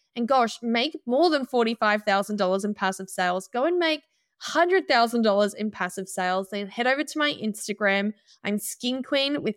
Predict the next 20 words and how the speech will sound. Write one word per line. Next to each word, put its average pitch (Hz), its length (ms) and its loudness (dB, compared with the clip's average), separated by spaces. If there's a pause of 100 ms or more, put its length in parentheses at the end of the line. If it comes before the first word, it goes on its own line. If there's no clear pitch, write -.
three 262 440 0
E's, 220 420 0 (280)
and 214 80 -6
have 233 180 -2
a 254 40 0
look 269 160 0
at - 60 -8
the 247 80 -2
link 233 220 -2
in 226 80 -4
my 214 200 -2
bio 190 600 -2 (180)
for 190 440 2 (220)
Digital 233 340 2
Product 202 360 0
Academy 190 640 -4
and 190 160 -8
Digital 180 320 -6
Marketing 180 420 -8
Machine. 180 520 -10